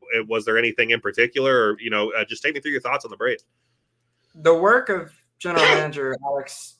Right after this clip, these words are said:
Speaker 2: Anthopoulos, I might have botched the last name. Um, the work he did at the deadline paid dividends. Uh,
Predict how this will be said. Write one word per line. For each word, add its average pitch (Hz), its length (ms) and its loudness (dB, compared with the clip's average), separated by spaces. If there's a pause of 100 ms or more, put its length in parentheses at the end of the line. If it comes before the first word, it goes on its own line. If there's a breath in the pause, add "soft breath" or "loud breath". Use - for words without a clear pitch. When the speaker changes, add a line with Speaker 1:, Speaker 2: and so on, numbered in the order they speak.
Speaker 2:
Anthopoulos, 123 680 -4
I 139 60 -8
might 135 200 -6
have 131 160 -10
botched 127 280 -4
the 120 60 -10
last 120 300 -8
name. 107 280 -18 (180)
Um, 113 480 -6
the 131 80 -4
work 170 260 0
he 170 80 -10
did 151 160 -6
at 135 100 -8
the 123 60 -20
deadline 123 500 -6 (180)
paid 127 240 -8
dividends. 113 640 -8
Uh, 113 180 -8